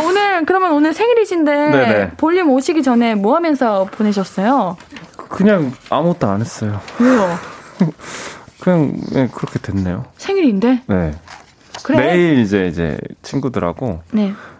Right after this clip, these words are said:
Speaker 2: 이제 직장인 친구들이 좀 많다 보니까
Speaker 1: 음.
Speaker 2: 내일 이제 만나서 밥 먹으면서 얘기할 것
Speaker 1: 음.
Speaker 2: 같아요. 네.
Speaker 1: 앤디가 오늘 쉬는 시간,
Speaker 2: 네.
Speaker 1: 이제 음악 듣는 시간,
Speaker 2: 음.
Speaker 1: 광고 듣는 시간 내내
Speaker 2: 네.
Speaker 1: 뭐 갖고 싶으신지 여쭤볼
Speaker 2: 아니,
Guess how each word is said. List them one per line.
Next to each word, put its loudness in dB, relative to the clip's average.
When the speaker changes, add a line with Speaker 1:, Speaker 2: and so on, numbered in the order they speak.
Speaker 2:
이제 0
직장인 -2
친구들이 -2
좀 -2
많다 -4
보니까 -2
Speaker 1:
음. 0
Speaker 2:
내일 0
이제 -10
만나서 -4
밥 -2
먹으면서 0
얘기할 -2
것 0
Speaker 1:
음. -2
Speaker 2:
같아요. -2
네. -4
Speaker 1:
앤디가 2
오늘 2
쉬는 -2
시간, -2
Speaker 2:
네. 2
Speaker 1:
이제 0
음악 2
듣는 4
시간, -2
Speaker 2:
음. 4
Speaker 1:
광고 4
듣는 4
시간 2
내내 2
Speaker 2:
네. 0
Speaker 1:
뭐 2
갖고 0
싶으신지 0
여쭤볼 2
Speaker 2:
아니, 4